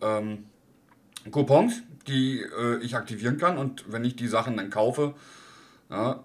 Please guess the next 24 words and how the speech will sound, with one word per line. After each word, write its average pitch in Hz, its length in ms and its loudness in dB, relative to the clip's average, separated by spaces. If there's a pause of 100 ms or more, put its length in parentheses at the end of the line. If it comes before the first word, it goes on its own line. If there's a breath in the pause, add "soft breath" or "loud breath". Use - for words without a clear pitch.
(100)
dann 113 220 -6
kann 107 220 -4
ich 113 180 -6
die 95 200 -6
Rossmann-App 120 720 -2
vorzeigen. 120 920 -2 (460 loud breath)
Das 101 120 -12
funktioniert 110 500 -2
ganz 95 200 -6
einfach 160 420 0
hier, 147 260 0
seht 110 200 -4
ihr 131 100 0
ja, 117 260 0
ich, - 300 -14
äh, - 160 -12
mach 101 200 -8
das 107 160 -10
einfach 107 240 -6
mal 95 200 -4
ja 85 200 -2
durchgehend 98 600 -10
weg, 98 300 -8
aktualis-, 82 720 -12